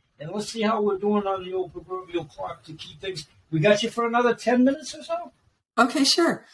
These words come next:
Speaker 1: Okay, so if
Speaker 2: Um,
Speaker 1: you can, if you can segue right into golden light, and I'll bring this all into scope and focus in my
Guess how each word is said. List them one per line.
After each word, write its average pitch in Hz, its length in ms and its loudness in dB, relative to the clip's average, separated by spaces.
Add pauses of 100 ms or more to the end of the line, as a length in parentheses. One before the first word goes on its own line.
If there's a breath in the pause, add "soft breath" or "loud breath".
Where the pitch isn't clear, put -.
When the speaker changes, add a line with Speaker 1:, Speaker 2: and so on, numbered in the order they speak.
(140 soft breath)
Speaker 1:
Okay, 226 240 4
so 226 220 6
if 175 60 6
Speaker 2:
Um, 247 80 6
Speaker 1:
you 240 100 10
can, 240 280 6
if 269 200 4
you 254 80 8
can 254 200 6
segue 233 400 6
right 220 180 2
into 214 180 2
golden 208 420 4
light, 208 360 4 (240)
and 156 100 4
I'll 180 160 6
bring 196 220 4
this 190 180 2
all 196 320 6
into 180 640 0 (300)
scope 208 460 4
and 151 200 2
focus 190 520 2
in 170 200 -2
my 160 240 2